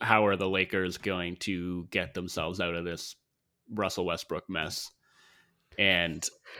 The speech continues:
I, I do think, you know, like, even if the Kyrie thing doesn't work out, there should still be other avenues to improving the team a-, and moving on from Russ. Like, I think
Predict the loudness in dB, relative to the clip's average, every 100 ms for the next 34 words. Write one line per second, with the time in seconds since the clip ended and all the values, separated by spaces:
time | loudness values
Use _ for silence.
0 | -16 -18 -20 6 10 12 10 12 10 12
1 | 10 10 8 6 8 6 4 -6 -20 -20
2 | _ _ _ _ _ _ -20 -20 _ -20
3 | -2 6 12 12 12 10 6 6 8 10
4 | 12 10 8 4 6 4 4 2 2 4
5 | 6 4 0 _ _ _ -20 -20 _ 12
6 | 12 12 12 10 8 8 10 10 12 12
7 | 12 10 8 8 6 4 2 2 4 4
8 | 2 -2 0 0 4 4 6 4 0 -4
9 | -4 -6 -14 _ _ 0 2 2 4 4
10 | 4 2 0 -2 -6 -6 -6 -8 0 4
11 | 4 6 8 6 4